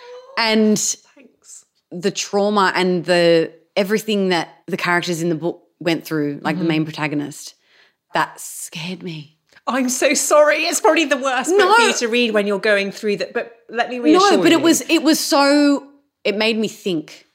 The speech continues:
Speaker 2: Yeah.
Speaker 1: And that is a beautiful thing because it really made me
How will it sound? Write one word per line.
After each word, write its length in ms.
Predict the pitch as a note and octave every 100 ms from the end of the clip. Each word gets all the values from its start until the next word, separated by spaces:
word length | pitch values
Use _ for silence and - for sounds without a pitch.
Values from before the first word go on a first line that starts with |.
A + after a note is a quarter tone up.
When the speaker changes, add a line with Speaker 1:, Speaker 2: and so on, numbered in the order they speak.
| _
Speaker 2:
Yeah. 300 | D#3 D3+ C3+ E3
Speaker 1:
And 220 | G#3+ G#3
that 220 | G#3+ G#3+
is 140 | G#3 F#3+
a 40 |
beautiful 360 | D#3+ F#3+ F3 E3+
thing 380 | E3+ D3 C#3 C3+ _ _ -
because 200 | G#3+ G#3+
it 60 | F#3+
really 320 | G#3 G#3 G#3+
made 300 | G3+ G3+ F#3
me 420 | G3 F3+ E3+